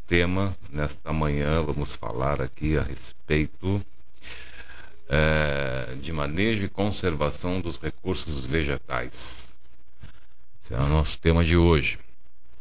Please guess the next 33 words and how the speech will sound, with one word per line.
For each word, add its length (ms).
que 140
você 300
pode 380
participar 600
também, 520
né? 240
Deixando 360
claro 320
que 100
no 80
início 240
você 120
pode 280
participar 500
através 440
do 60
telefone 480
três 380
dois 260
quatro 460
dois, 520
trinta 380
meia 240
meia, 340
esse 220
telefone 460
aqui 140
da 100
Pioneira. 540
Também 460
tem 280
o 80
WhatsApp 680